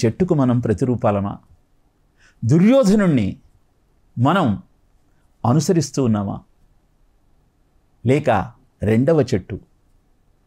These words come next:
"యుధిష్ఠిరః ధర్మమయో మహాద్రుమః స్కందోర్జునో భీమస్తస్య శాఖ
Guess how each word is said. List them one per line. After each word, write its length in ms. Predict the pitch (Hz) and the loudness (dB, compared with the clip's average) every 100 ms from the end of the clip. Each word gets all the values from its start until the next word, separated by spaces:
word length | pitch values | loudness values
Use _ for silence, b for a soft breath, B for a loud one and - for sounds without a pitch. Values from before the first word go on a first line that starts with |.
| _ _ _ - | _ _ _ -4
"యుధిష్ఠిరః 1000 | 147 175 254 - - - 233 220 185 190 220 - _ _ _ _ _ _ _ _ _ _ _ _ _ _ _ - | -2 0 0 -2 -6 -4 0 2 2 0 -4 -12 _ _ _ _ _ _ _ _ _ _ _ _ _ _ _ -16
ధర్మమయో 1160 | 92 - 110 135 226 254 240 226 220 170 110 - _ _ _ _ _ - _ - | -10 -2 2 2 2 2 2 2 4 2 0 -4 _ _ _ _ _ -20 _ -4
మహాద్రుమః 1200 | 113 117 95 170 185 131 147 143 127 107 101 - - _ _ _ _ _ _ _ - | -2 0 2 0 0 -2 -2 0 0 -2 -4 -8 -14 _ _ _ _ _ _ _ -20
స్కందోర్జునో 1300 | - 131 151 185 196 208 208 170 147 185 185 220 | -8 -2 2 4 4 4 4 2 0 2 2 2
భీమస్తస్య 920 | 208 120 208 214 196 - 175 - - 151 | 2 2 2 0 -2 -2 -4 -2 -2 -2
శాఖ 380 | 135 120 123 | -2 -4 -2